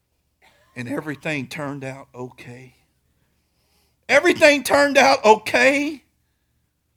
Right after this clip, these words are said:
And you're like, "Man, why did I even doubt God? Why did I even doubt God?" Anybody ever done that before? Is, am I alone, or is it all of us, huh?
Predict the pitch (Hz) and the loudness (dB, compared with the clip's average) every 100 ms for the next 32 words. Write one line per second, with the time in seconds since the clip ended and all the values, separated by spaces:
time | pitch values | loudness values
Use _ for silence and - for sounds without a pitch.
0 | _ _ _ 220 277 269 240 - 392 440 | _ _ _ -2 2 4 4 0 -2 4
1 | 453 415 466 523 480 294 240 190 170 175 | 4 4 4 4 6 6 6 4 4 4
2 | 151 143 170 220 440 - _ _ _ _ | 4 0 0 2 0 -4 _ _ _ _
3 | _ _ _ _ _ _ _ _ - 523 | _ _ _ _ _ _ _ _ -4 0
4 | - 359 330 277 233 220 226 208 180 208 | 4 6 8 8 6 6 8 6 4 4
5 | 233 320 508 453 _ 403 415 415 403 285 | 4 4 -2 -6 _ -2 0 4 4 4
6 | 269 294 262 - 330 285 - 302 285 _ | 2 2 2 -2 -6 -6 -4 -4 -8 _
7 | _ _ _ _ _ _ _ 220 262 262 | _ _ _ _ _ _ _ -2 0 0
8 | 294 262 220 262 262 233 196 190 208 240 | 2 4 4 4 2 0 -2 -6 -6 -6
9 | - 175 151 - 320 403 | -6 -6 -6 -8 -8 -10